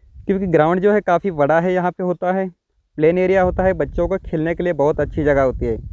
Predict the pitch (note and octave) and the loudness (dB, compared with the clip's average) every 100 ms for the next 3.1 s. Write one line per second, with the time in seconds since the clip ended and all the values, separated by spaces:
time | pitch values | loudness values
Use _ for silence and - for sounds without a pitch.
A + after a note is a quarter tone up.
0 | - - - - - - E3 G#3 - A3+ | -14 -12 -12 -12 -14 -10 0 2 2 2
1 | G3 G#3+ G#3+ - G#3 G#3 G#3+ G#3+ F3+ F3 | 4 2 0 0 0 4 4 4 2 0
2 | - G3+ F#3+ G3 - D#3 D#3 - F#3 F3+ | -2 -4 -2 -4 -4 -2 -2 -2 -4 -2
3 | F#3 | -4